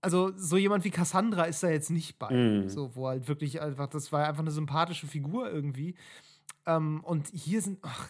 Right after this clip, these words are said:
Speaker 1: ja, da ist halt viel so Ehrengelaber und sowas,
Speaker 2: Okay.
Speaker 1: ne? So was bei Wikingern dann auch immer so ein bisschen da ist. Und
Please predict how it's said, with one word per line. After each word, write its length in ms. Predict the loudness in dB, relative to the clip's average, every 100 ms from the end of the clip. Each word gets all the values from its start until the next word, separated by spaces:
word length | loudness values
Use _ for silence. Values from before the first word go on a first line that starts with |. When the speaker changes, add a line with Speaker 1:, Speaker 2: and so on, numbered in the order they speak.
| -8
Speaker 1:
ja, 180 | -2 0
da 80 | 0
ist 120 | -2
halt 140 | -4
viel 180 | -2 -4
so 120 | -4
Ehrengelaber 1120 | -4 -2 0 -2 -2 -4 -4 -4 -2 0 0 -2
und 120 | -4
sowas, 200 | -2 0 4
Speaker 2:
Okay. 180 | 4 4
Speaker 1:
ne? 60 |
So 160 | 2 -2
was 160 | -6 -6
bei 200 | -6 -6
Wikingern 380 | -8 -6 -4
dann 140 | -4 -6
auch 120 | -8
immer 240 | -6 -6
so 100 | -6
ein 60 | -8
bisschen 260 | -8 -10 -8
da 300 | -4 -4 -4
ist. 100 | -8
Und 140 | -12